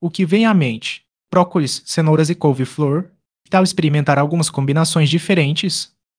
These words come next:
Aqui estão algumas ideias que vão deixar suas refeições mais coloridas e saborosas. Um. Brócolis e cenoura, uma combinação clássica que traz um sabor adocicado. Dois. Abobrinha e pimentão, uma mistura leve e crocante. Três.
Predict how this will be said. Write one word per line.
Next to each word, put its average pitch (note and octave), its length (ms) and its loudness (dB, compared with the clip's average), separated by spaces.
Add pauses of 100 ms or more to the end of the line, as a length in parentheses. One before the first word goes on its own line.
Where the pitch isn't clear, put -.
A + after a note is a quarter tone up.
Aqui D3 220 0
estão G3 260 4
algumas F3 380 2
ideias E3+ 400 2
que F3+ 100 0
vão C#3+ 160 2
deixar F3+ 340 4
suas G3+ 300 0
refeições F#3 540 0
mais D3 260 0
coloridas E3+ 640 0
e F3 80 -2
saborosas. B2+ 800 2
Um. A2+ 240 -4 (420)
Brócolis G3+ 460 0
e F3+ 60 -4
cenoura, C3+ 560 -2 (160)
uma F#3 160 0
combinação E3+ 580 -2
clássica E3 440 -4
que G3+ 120 -4
traz F3 320 0
um E3+ 80 0
sabor E3 340 -2
adocicado. C#3 720 -4 (320)
Dois. C#3+ 480 2 (280)
Abobrinha F#3 600 4
e F3+ 80 0
pimentão, D#3+ 720 0
uma F3 160 2
mistura F#3 320 2
leve D3+ 380 2
e F#3+ 80 -2
crocante. C#3 720 -2 (340)
Três. E3 420 2